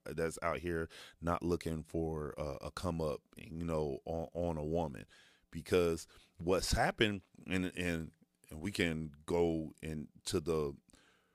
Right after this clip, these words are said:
to the man-woman dynamic and, and show how it's really breaking down the construct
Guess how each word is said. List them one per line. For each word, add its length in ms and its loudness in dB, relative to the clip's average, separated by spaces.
to 120 2
the 140 4
man-woman 760 4
dynamic 800 4
and, 140 2
and 240 4
show 460 6
how 420 6
it's 260 2
really 220 6
breaking 440 4
down 200 6
the 80 0
construct 640 4